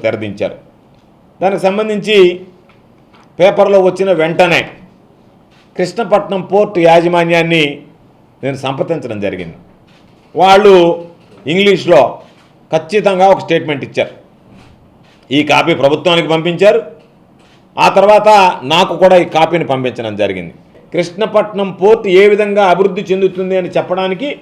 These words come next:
ఒక టేబులర్ కాలం ఇచ్చారు. మీ అందరికీ కూడా నేను అది ఇస్తాను. ఇది కృష్ణపట్నం పోర్టు యాజమాన్యం ధృవీకరించినటువంటిది, వాళ్ళు ఇచ్చినటువంటి స్టేట్మెంట్ ఇది. కాబట్టి ఇంత స్పష్టంగా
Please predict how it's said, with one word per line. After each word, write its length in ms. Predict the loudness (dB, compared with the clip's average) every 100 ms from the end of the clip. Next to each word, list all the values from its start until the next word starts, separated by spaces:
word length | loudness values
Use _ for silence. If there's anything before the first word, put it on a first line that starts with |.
| _ _ -10
ఒక 100 | -6 -2
టేబులర్ 340 | 0 2 0 0
కాలం 180 | -2 -4
ఇచ్చారు. 240 | -6 -8 -8 -20 -8
మీ 80 | -2 0
అందరికీ 300 | 0 -2 -2 0
కూడా 160 | 4 4 2 -6 -14 -4
నేను 140 | -2 -2
అది 100 | -4
ఇస్తాను. 260 | -2 -4 -4 -18 _ _ _ _ _
ఇది 160 | -4 -2 -2
కృష్ణపట్నం 580 | -2 -2 0 -2 -2 -4
పోర్టు 240 | 0 0 4 4
యాజమాన్యం 500 | 4 2 -2 -4 -4 2
ధృవీకరించినటువంటిది, 920 | 2 2 0 -2 0 -2 -2 -4 0
వాళ్ళు 160 | 2 2
ఇచ్చినటువంటి 420 | 0 -2 -4 -6 -6
స్టేట్మెంట్ 500 | 2 2 2 -6 -8
ఇది. 100 | -12 -18 _ _ -20 _ _ -4
కాబట్టి 400 | 0 2 4 4 4 2 -6 -20 _ -8 -6
ఇంత 140 | -2 -2
స్పష్టంగా 560 | 0 -2 0 0 4 4